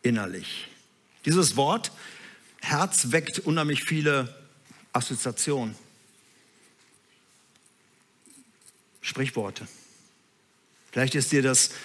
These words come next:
Video gerade von Vanessa ans Herz gegangen. Jemand kann mir ans Herz wachsen. Manchmal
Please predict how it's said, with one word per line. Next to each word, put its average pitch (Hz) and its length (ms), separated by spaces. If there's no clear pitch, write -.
Video 160 360
gerade 135 300
von 135 180
Vanessa 135 440
ans 123 320
Herz 143 480
gegangen. 101 420
Jemand 180 480
kann 170 220
mir 147 140
ans 139 220
Herz 151 320
wachsen. 143 480
Manchmal 156 580